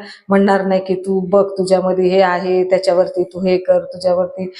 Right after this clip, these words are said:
तुझ्यामध्ये ते आहे, त्याच्यावरती तू वर्कआउट," असं कोण आपल्याला सांगणार नसतं. आपणच आपले गुरु बनायचं,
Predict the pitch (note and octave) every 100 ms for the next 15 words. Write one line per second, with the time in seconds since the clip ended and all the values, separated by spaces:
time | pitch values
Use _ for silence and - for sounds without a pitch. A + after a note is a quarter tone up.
0 | - - F#3 F3+ F3 F3 F3+ G3 F#3 E3+
1 | F3 F#3 F3+ F3+ F#3 F3+ F3+ F3+ F3 F3+
2 | F3+ - F3 - F#3+ G3 C4 A#3+ A#3+ G#3+
3 | - G3 F#3+ G3 D#3+ D#3 D#3 D#3 D#3+ D#3
4 | - _ _ _ _ _ _ - F#3+ F#3+
5 | G3+ A3 G#3 F#3+ F3+ F#3 F#3 F#3 F3+ F3
6 | F3 F3 G3